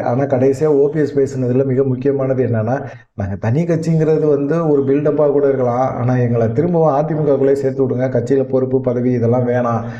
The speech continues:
அப்படிங்கிற மாதிரி நினைக்கிறாரு. இதை அமித்ஷாவும் புரிஞ்சுக்கிட்டாரு.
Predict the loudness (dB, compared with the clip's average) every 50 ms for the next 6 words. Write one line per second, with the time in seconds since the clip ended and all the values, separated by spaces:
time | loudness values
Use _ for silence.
0 | -14 -12 -6 -4 -2 0 0 0 0 0 0 0 2 2 0 0 0 -2 -2 -2
1 | -2 -2 -2 -2 -2 -2 -2 -4 -4 -6 -8 _ _ _ _ _ _ -2 0 0
2 | 2 0 0 0 0 0 0 0 0 0 0 0 0 0 0 0 0 2 0